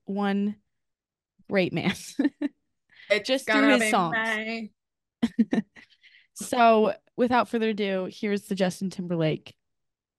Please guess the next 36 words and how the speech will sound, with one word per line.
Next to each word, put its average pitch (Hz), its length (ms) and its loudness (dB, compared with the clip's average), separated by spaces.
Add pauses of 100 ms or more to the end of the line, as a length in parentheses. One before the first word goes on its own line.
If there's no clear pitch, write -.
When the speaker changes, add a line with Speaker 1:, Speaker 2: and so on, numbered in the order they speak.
(160)
Speaker 1:
episode 240 500 2
slash, 240 380 0 (180)
I'll, 233 260 4
I'll 240 140 2
just 359 180 2
get 254 100 0
into 208 180 -2
the 175 40 -4
story, 214 640 -2
right? 190 300 -2
We 226 80 -4
should 208 140 -12
just, 208 200 -4
like, 208 100 -2
start 202 220 -2
out 180 120 0
with - 60 -12
the - 60 -16
story 202 300 0
of 196 60 2
Speaker 2:
Well, 415 80 4
Speaker 1:
how 196 60 -2
this 494 100 6
Speaker 2:
first 494 140 4
I 480 40 4
wanna 440 160 4
Speaker 1:
started 240 80 0
for 269 80 4
Speaker 2:
ask 220 160 4
Speaker 1:
us. - 60 -18
Speaker 2:
you, 208 400 -2
what, 302 420 0
what, 254 480 -2
what 254 260 -2
have 320 160 -2
you 302 360 0